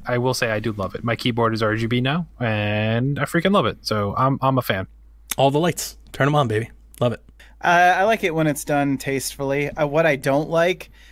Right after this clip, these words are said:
Speaker 3: I like customizable R G Bs. When you have the option to just, "You know what, I feel like I want purple today," and then you turn it on and everything goes purple. What I don't like is this cheap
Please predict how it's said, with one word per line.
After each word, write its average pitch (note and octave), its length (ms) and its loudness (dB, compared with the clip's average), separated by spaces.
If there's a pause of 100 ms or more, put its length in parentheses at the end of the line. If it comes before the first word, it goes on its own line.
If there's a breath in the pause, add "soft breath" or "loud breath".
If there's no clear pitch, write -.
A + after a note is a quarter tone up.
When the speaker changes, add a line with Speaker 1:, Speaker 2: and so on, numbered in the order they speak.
(120 soft breath)
Speaker 3:
I E3 60 2
like B3+ 280 4
customizable C#3 920 0
R A#2+ 180 -2
G A2 180 -6
Bs. G#2+ 300 -8
When D3+ 160 -4
you F#3+ 80 0
have G3+ 240 0
the F3 180 2 (160)
option D3+ 460 0
to D#3 120 -6
just, C#3+ 360 -4 (240 loud breath)
"You C#4 80 2
know D4 100 6
what, C#4 240 4
I C4 120 2
feel A3+ 220 2
like E3 220 2
I D#3+ 80 4
want D3 460 2
purple D3 360 -4
today," G#2 440 -4
and C3 120 -2
then D3+ 100 0
you E3 60 -2
turn F3+ 220 -2
it E3 80 0
on D3+ 220 2
and C3+ 80 2
everything C#3 300 -2
goes B2 160 -2
purple. - 360 -6 (260 loud breath)
What E3+ 140 2
I A3 80 6
don't A3+ 300 2
like A3 420 2
is D#3 280 0
this D3 280 -2
cheap - 420 -4